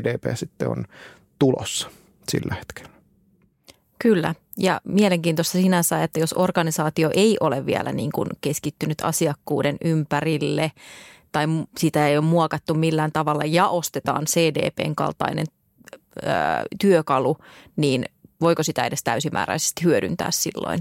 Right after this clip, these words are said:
Speaker 2: Eli tavallaan se ehkä kuitenkin vaatii, jotta sitten siitä saa edes ne hyödyt irti, että sitä on myös mietitty sen organisaation kannalta.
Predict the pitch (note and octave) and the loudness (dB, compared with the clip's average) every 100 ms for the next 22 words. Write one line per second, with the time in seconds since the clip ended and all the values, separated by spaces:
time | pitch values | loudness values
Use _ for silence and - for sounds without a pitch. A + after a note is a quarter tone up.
0 | F3 - D#3 F#2+ A2 G2+ D3+ - D3+ E3 | -4 -6 -4 -4 -4 -4 -2 -2 -2 -2
1 | A#3 A#3+ E3+ D3+ D3 D#3+ E3+ D3 - C3+ | 2 2 2 0 0 2 2 2 -2 -2
2 | D3 - - - C#3+ - - - D#3 G2 | -2 0 -2 0 -2 -2 -2 2 4 2
3 | D#2+ - - D#3+ B2 - - F3 D#3 A3 | 0 -4 0 2 2 0 0 0 0 -4
4 | - - - - - - - D#3 - B2 | -6 -12 -16 -14 -4 -4 0 -2 0 0
5 | A#2+ D#3 - - C3 - C#3 D#3+ - - | 0 -6 -8 -2 0 2 0 0 -2 -2
6 | E3+ C3 - C3 D#3+ - D#3 D3 E3 - | 0 2 0 -2 -2 -4 -2 -4 -2 -2
7 | D#2+ G#2+ F#3 - | -2 -2 -4 -4